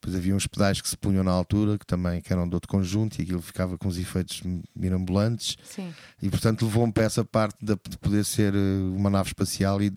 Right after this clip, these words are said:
Speaker 1: e de ir po-, e, ao fim e ao cabo, era, era, é aquela coisa também da, da juventude, de, de, que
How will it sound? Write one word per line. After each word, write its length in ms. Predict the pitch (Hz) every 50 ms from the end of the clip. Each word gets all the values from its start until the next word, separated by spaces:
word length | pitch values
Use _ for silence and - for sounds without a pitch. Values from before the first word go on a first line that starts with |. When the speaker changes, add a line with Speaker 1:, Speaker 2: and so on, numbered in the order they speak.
| -
Speaker 1:
e 140 | - 131 117
de 100 | 110 107 104
ir 60 | 92
po-, 160 | - 98 95 -
e, 100 | 107 104 - - - - - - - - - - -
ao 80 | - -
fim 140 | - - 110
e 20 | 101
ao 60 | 95
cabo, 300 | - - 92 80 76 90
era, 260 | 85 87 87 85 - -
era, 420 | - 90 90 90 92 90 90 90 - - - - - - -
é 80 | - 92
aquela 320 | 92 - - 92 95 95
coisa 320 | 87 - - 92 90 92 90
também 360 | - - 92 95 95 92 92
da, 360 | 90 87 92 90 85 85 85 85 87 - 87 - - _ - - _ _ -
da 140 | 98 92 92
juventude, 680 | 92 87 87 92 101 95 87 - - 104 104 104 101 98
de, 240 | 87 87 98 101 95 98
de, 60 | 95
que 140 | - -